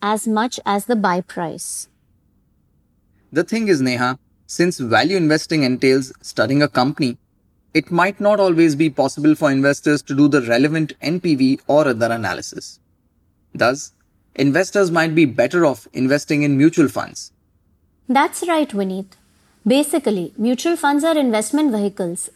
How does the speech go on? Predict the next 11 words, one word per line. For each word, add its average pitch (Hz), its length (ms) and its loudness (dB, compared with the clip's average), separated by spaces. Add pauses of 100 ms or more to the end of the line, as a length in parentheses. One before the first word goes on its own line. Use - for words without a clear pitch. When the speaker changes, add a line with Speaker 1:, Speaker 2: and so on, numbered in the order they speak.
(120)
Speaker 1:
that 220 200 0
are 294 120 2
managed 240 480 -2
by 294 240 0
expert 262 500 -2
fund 226 320 -2
managers. 175 680 -10 (680)
They 285 180 2
pool 370 340 2
investor 277 480 0
money 185 420 -4